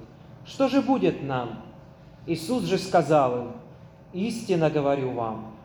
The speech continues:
что вы, последовавшие за Мною в Пакибытии, когда сядет Сын Человеческий на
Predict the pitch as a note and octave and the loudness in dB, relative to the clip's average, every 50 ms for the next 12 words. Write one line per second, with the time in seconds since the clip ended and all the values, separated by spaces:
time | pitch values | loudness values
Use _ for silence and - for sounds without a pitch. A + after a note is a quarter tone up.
0 | - - - - - - F3+ F3 D#3+ D#3+ G3 A3+ B3 B3 G#3+ - - - - - | -20 -18 -16 -10 -4 0 2 2 2 2 2 0 0 -2 -4 -8 -12 -14 -16 -18
1 | - - - F3+ F#3+ F#3 - - F#3 A#3+ B3+ B3 A3 G3+ F#3+ - - - F3+ F#3 | -20 -2 2 2 2 2 2 0 2 2 4 4 4 2 0 0 -2 -4 -4 0
2 | F3+ E3+ C3 D#3+ F3 F3 F3+ F3+ F3+ G#3 B3+ C4+ G#3+ D#3+ D3 C3 - - - - | 0 0 4 4 4 4 4 2 2 4 4 4 4 2 2 2 0 -4 -8 -12
3 | - - - - - - - G#3+ G3+ G#3 G3 F3+ F3 F#3 D3+ F3+ F#3+ F#3+ G3+ A#3 | -16 -18 -20 -20 -18 2 4 4 4 4 -2 -2 -2 -4 -4 -2 -2 -2 0 0
4 | B3+ B3+ A3+ - - - - - - - - F3+ F3+ E3+ G#3+ G#3+ G#3+ - C4+ C4+ | -2 -4 -6 -8 -14 -16 -18 -20 -12 -2 -2 0 4 6 4 4 4 4 2 4
5 | C#4+ B3+ A#3 - - - - C#4 C#4+ C#4+ C4+ - A3+ G3+ G3 F#3+ F#3+ F#3 E3+ - | 4 4 2 0 -2 -4 0 0 0 0 0 -2 2 2 2 4 4 2 0 0
6 | E3+ D3 - - - D#3+ D#3+ D#3+ D#3+ F#3 G3 F#3 F3 E3 - - - | -2 -4 -4 -4 0 0 2 2 4 4 4 4 2 -2 -8 -12 -16